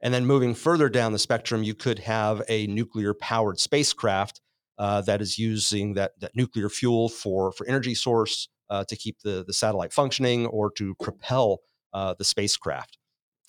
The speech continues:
All are of, uh, you know, a concern, but certainly th-, on the extreme side, a nuclear detonation in space would be far worse th-, than anything else and would have indiscriminate effects. And, and that is one of the things that, uh, makes this such a compelling,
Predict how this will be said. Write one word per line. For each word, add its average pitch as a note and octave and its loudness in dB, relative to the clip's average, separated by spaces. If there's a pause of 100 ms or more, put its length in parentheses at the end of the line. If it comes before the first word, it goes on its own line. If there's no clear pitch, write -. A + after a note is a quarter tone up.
(100)
All C#3+ 4
are B2+ 6
of, A#2+ 4
uh, G2+ 2
you G#2+ -4
know, F#2 -4
a G#2+ 0
concern, G2+ 0 (260)
but A#2 0
certainly A#2+ 2
th-, G#2 -14 (120)
on G#2+ 0
the F2+ -4
extreme D3+ 2
side, G2 2
a - -2
nuclear G#2+ 0
detonation A2 0
in F2+ -4
space F#2 -2
would F#2 -8
be F2+ -6 (120)
far B2 6
worse G2+ 2
th-, G2 -2
than G2+ -4
anything G2 -4
else E2 -4
and G#2 -2
would G2 -2
have G2 -2
indiscriminate B2 2
effects. - -2
And, F#2 -8
and F#2 -8
that A#2 0 (320)
is G#2+ 2
one A2 6
of G#2 2
the F2+ -8
things G2+ 0
that, G2+ -2
uh, F#2 0
makes A#2 -2
this A2 0
such B2+ 2
a - -4
compelling, G2+ -2